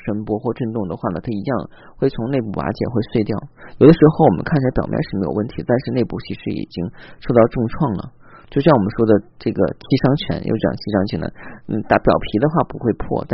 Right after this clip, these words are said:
是其实它的五脏六腑早就烂掉了啊，是中了一个拳。其实如果用水晶波的话去做净化，会出现这个问题。所以后来我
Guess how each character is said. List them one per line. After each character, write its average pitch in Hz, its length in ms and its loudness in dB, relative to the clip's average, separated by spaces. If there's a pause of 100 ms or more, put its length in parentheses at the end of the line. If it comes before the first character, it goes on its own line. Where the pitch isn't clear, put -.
是 131 160 -4
其 - 160 -10
实 - 80 -10
它 120 80 -2
的 113 80 -4
五 107 160 -4
脏 104 80 -2
六 110 160 -2
腑 - 80 -16
早 - 160 -6
就 - 80 -14
烂 110 80 -2 (160)
掉 110 160 -2
了 - 320 -14
啊， - 160 -4
是 - 160 -10 (160)
中 117 160 -6
了 - 20 -4
一 69 60 -6
个 85 80 -8
拳。 - 240 -6 (400)
其 139 80 2
实 135 160 2
如 127 80 4
果 117 160 4
用 113 160 2 (320)
水 82 240 0
晶 107 240 -2
波 110 160 4
的 98 80 0
话 120 160 -2
去 - 80 -10 (160)
做 101 80 2
净 95 80 -6
化， 95 160 -4
会 90 160 -2
出 - 80 -4
现 85 80 -2
这 92 80 -6
个 82 80 -4
问 90 160 0
题。 - 160 -12 (400)
所 - 80 6
以 214 160 12
后 208 80 8
来 180 80 8
我 110 80 8